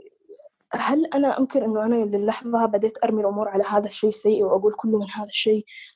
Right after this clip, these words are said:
أنا ليه صار معايا كذا، وأنا ليه فاهم؟ يعني أسقط ال-، ال-،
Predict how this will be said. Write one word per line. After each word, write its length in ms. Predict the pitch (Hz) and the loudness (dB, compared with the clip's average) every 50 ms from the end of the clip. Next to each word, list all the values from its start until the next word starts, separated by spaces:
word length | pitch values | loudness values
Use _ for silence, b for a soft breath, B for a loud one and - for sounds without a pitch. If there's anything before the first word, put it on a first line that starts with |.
| B - | B -4
أنا 120 | 226 220 214 | -2 0 2
ليه 200 | 208 214 208 214 | 2 2 0 0
صار 240 | 214 - 208 202 208 | 0 -2 -2 -2 -2
معايا 280 | 196 196 208 208 202 | -2 0 -2 -2 -2
كذا، 360 | 202 - 220 208 208 202 202 | -4 -4 -2 0 0 0 0
وأنا 240 | 190 185 190 214 208 | 0 -2 -2 0 0
ليه 280 | 208 208 202 208 208 208 _ _ _ _ _ _ _ _ _ _ _ _ _ _ _ - | 2 4 4 2 2 0 _ _ _ _ _ _ _ _ _ _ _ _ _ _ _ 2
فاهم؟ 340 | 247 240 247 277 330 339 - | 2 4 4 4 2 2 0
يعني 220 | 220 196 208 208 - - | -2 0 0 0 0 0
أسقط 340 | - - - - 240 240 233 | -2 -2 0 0 0 2 2
ال-، 140 | 220 208 - _ - | 2 2 2 _ -2
ال-، 640 | 208 202 202 196 196 196 196 190 190 190 196 202 | 0 2 2 2 2 2 2 0 0 -2 -2 -4